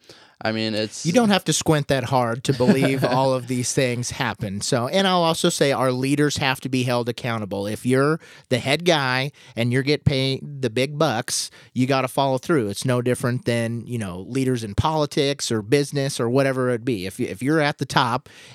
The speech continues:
Speaker 2: and, and you're taking responsibility, particularly for these young men, you, you have to follow through and, and be a leader of men.
Speaker 1: Yeah.
Speaker 2: And so, you know, it
Speaker 1: So the biggest question that I've been getting is, you know, from fans is, you know, "Why now? Like, why?"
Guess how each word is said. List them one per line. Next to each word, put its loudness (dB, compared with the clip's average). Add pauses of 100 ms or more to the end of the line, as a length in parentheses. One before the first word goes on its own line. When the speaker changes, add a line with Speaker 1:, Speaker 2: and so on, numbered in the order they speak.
Speaker 2:
and, 0
and -2
you're 2
taking 0
responsibility, 0
particularly 2
for -2
these 2
young 2
men, 0 (300)
you, 0
you 0
have 0
to -4
follow 0
through 2
and, -2
and -4
be 2
a 2
leader 0
of -4
men. -8
Speaker 1:
Yeah. -4
Speaker 2:
And -4
so, -4 (600)
you -6
know, -10 (100)
it -12 (340)
Speaker 1:
So -4
the -2
biggest -4
question -2
that 2
I've 0
been -4
getting -2 (520)
is, -2
you -6
know, 0
from -8
fans 0
is, -6
you -6
know, 0
"Why 2
now? -2
Like, -6
why?" 0